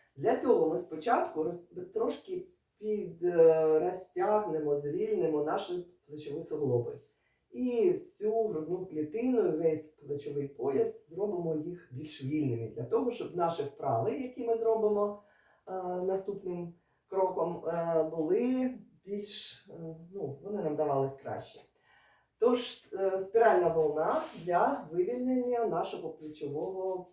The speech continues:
поясу. Для цього ми становимо с-, стопи ставимо паралельно і робимо рух такий, що наче ми відштовхуємось стопою від пола. І начебто повертаємо, обертаємо нашу,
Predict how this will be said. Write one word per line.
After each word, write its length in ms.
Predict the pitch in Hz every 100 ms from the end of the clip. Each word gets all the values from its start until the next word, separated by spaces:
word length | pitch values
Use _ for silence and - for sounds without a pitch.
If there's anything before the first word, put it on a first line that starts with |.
| _ -
поясу. 480 | 175 151 - - - 127
Для 100 | 214
цього 320 | - 277 202
ми 80 | 170
становимо 640 | 170 190 202 196 151 135
с-, 260 | 139 - _ _ _
стопи 360 | - 196 147
ставимо 460 | 147 220 220 196 135
паралельно 840 | 165 165 135 123 117 120 262 - _ _ _ _ _ -
і 140 | 339
робимо 680 | 320 254 254 214 214 208 - _ _
рух 380 | - 220 214 180
такий, 800 | - 151 151 214 233 320 - -
що 380 | - - 170 175 190
наче 380 | 202 403 -
ми 100 | -
відштовхуємось 1080 | - - - - 403 427 - 220 208 208 - -
стопою 600 | - 165 175 180 170 151
від 260 | 151 -
пола. 520 | 165 170 151 123 - - _ _ _ _ _ _
І 480 | - 226 214 156 151
начебто 840 | 180 196 190 - - 165 143 139 - -
повертаємо, 1040 | 180 160 160 - 139 120 - 247 359 381 - _
обертаємо 840 | 202 175 165 160 160 170 220 220 202
нашу, 600 | 165 165 160 156 151